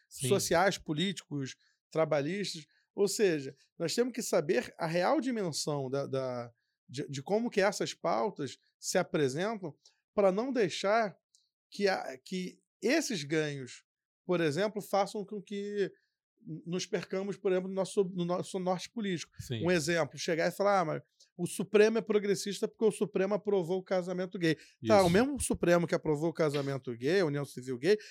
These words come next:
Speaker 2: é o mesmo Supremo que legitimou o golpe, que legitimou a
Speaker 1: Exato.
Speaker 2: prisão do Lula. Ou seja, temos que parar de olhar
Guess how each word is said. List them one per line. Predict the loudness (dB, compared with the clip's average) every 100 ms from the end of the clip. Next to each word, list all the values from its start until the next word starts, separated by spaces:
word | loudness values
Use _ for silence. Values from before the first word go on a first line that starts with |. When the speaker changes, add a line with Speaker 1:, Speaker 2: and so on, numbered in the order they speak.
| -8 4
Speaker 2:
é |
o |
mesmo | 6 6
Supremo | 2 0 0 0
que | 4
legitimou | 4 4 -2 0 0
o |
golpe, | 2 0 -2 -6 -20 _ _
que | 4
legitimou | 6 4 4 6
a | 4
Speaker 1:
Exato. | 4
Speaker 2:
prisão | 0 0 -2
do | -2
Lula. | -2 -2 -4 -4 -10 _ -2
Ou | 2
seja, | 4 4 0 _ _ _ _ _ _ _ _
temos | -4 -2
que | -6
parar | 2 6 6
de | 6
olhar | 6 6 6